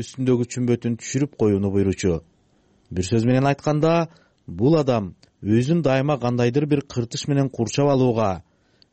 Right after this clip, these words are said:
башкача айтканда, өзү үчүн айланасындагылардан коргой турчу кандайдыр бир кутуча жаратып алууга аракеттенчү. Коомдук турмушта болуп жаткан нерселер ал үчүн жат болгондуктан көпчүлүккө кошула бербей,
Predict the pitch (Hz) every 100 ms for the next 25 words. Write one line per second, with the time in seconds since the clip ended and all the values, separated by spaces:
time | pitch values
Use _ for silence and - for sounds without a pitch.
0 | - 98 - 110 123 - 135 143 160 165
1 | 160 - _ _ 104 113 139 147 - 175
2 | - 131 131 135 135 135 139 135 135 131
3 | 135 147 147 - - 120 123 135 135 120
4 | - 135 110 120 120 120 143 139 135 -
5 | - - 139 131 123 127 120 113 107 110
6 | 110 - 104 98 98 - 98 - 92 82
7 | _ _ _ _ _ _ _ _ - 147
8 | 180 196 180 170 - 160 151 147 156 -
9 | 143 139 135 143 147 143 123 127 123 135
10 | 120 117 123 - 135 143 143 - 156 160
11 | 151 107 107 120 131 127 135 127 113 107
12 | - 143 143 131 120 92